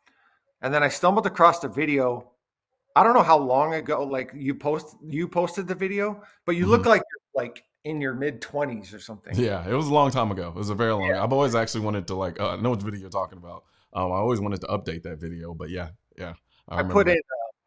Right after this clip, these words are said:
Speaker 1: uh, um, why you should carry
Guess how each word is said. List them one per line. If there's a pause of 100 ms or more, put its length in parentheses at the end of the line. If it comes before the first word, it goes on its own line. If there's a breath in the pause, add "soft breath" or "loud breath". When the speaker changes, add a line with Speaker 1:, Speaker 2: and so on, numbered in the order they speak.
(840)
Speaker 1:
uh,
um, (560)
why
you
should
carry